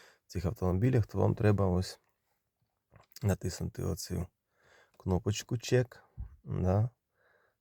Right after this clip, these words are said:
Я вам скажу, в мене не, не відразу це так вийшло. Я тут клацав, клацав. Знаю, що треба тримати, да.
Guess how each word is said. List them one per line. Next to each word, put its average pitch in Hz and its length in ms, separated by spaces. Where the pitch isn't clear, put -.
Я 92 60
вам 85 60
скажу, 90 300
в - 20
мене 90 300
не, 90 420
не 95 160
відразу 90 420
це - 180
так 85 180
вийшло. 95 520
Я 95 220
тут 85 180
клацав, 87 400
клацав. 101 480
Знаю, 101 260
що - 120
треба 92 260
тримати, 117 540
да. 110 300